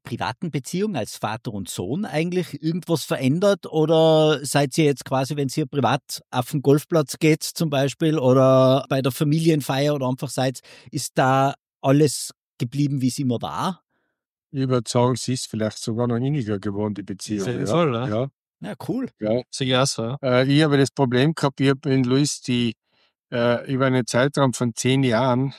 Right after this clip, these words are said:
Speaker 2: wie er als Golfprofi unterwegs war oder halt als Golf-, zuerst als Amateur, dann als Profi, hab ihn wenig gesehen. Er war ja das halbe Jahr mit meiner Frau irgendwo auf der Welt unterwegs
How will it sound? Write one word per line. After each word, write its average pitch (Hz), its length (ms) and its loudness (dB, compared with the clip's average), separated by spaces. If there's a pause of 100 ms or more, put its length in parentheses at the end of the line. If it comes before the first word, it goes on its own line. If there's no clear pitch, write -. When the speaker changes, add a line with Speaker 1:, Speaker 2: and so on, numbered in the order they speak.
(120)
Speaker 2:
wie 127 220 -4
er 127 120 0
als 113 200 -4
Golfprofi 135 640 -2
unterwegs 123 520 -4
war 123 180 0
oder 113 120 -2
halt 107 280 -6
als 104 360 -8
Golf-, 120 320 -6 (340)
zuerst 113 300 -4
als 110 140 -4
Amateur, 113 420 -2
dann 107 160 -4
als 104 140 -6
Profi, 127 460 -4 (720)
hab 131 200 0
ihn 123 160 2
wenig 127 240 4
gesehen. 113 500 0 (160)
Er 104 220 -4
war 113 160 2
ja 120 80 2
das 113 180 -2
halbe 123 240 2
Jahr 120 240 4
mit 123 180 -2
meiner 117 280 0
Frau 110 440 2 (140)
irgendwo 131 320 -2
auf 113 120 -4
der 120 100 -2
Welt 127 260 0
unterwegs 117 640 -4